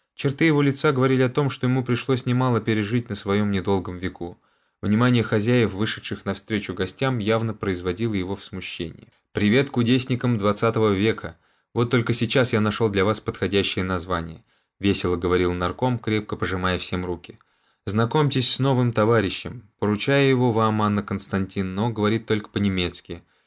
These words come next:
И нужно, чтобы Николай Арсентьевич обмозговал идею, которую он предлагает.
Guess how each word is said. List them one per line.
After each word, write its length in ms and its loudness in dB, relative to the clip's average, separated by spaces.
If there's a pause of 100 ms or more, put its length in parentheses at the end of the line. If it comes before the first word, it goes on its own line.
(240)
И 40 0
нужно, 280 2
чтобы 200 -2
Николай 340 2
Арсентьевич 680 -2
обмозговал 640 2
идею, 440 2
которую 380 -4
он 60 -8
предлагает. 680 -8